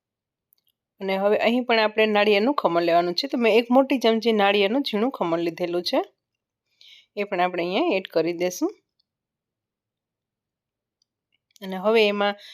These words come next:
અ, સ્વાદ પ્રમાણે નિમક એડ કરી દઈશું. અને અહીં આપણે નાળિયેરનું ખમણ લીધેલું છે એટલે ખાંડનો ઉપયોગ હું નથી કરતી.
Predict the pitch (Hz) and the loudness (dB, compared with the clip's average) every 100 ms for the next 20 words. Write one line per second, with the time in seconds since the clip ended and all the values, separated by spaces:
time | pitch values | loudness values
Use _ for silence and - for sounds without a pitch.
0 | - _ 175 180 185 - 208 208 190 185 | -20 _ -4 -4 -2 2 2 2 -2 -2
1 | 190 330 220 190 185 175 180 - 185 180 | 0 0 -2 -2 -2 -2 -4 2 2 2
2 | 190 196 349 453 _ _ _ _ _ _ | -2 -2 -4 -8 _ _ _ _ _ _
3 | _ _ _ _ _ _ _ _ _ _ | _ _ _ _ _ _ _ _ _ _
4 | _ _ _ _ _ _ _ _ _ _ | _ _ _ _ _ _ _ _ _ _
5 | _ _ _ _ _ _ 339 - - 220 | _ _ _ _ _ _ -10 -6 0 0
6 | 247 247 240 240 233 233 220 220 233 226 | 2 4 4 4 4 4 4 2 2 0
7 | 226 226 226 254 262 240 185 180 190 196 | 0 0 2 0 2 2 2 0 0 0
8 | 190 226 240 220 190 190 190 302 294 - | 0 0 2 2 0 -2 -2 0 0 -2
9 | 180 - 160 170 | -4 -4 -4 -6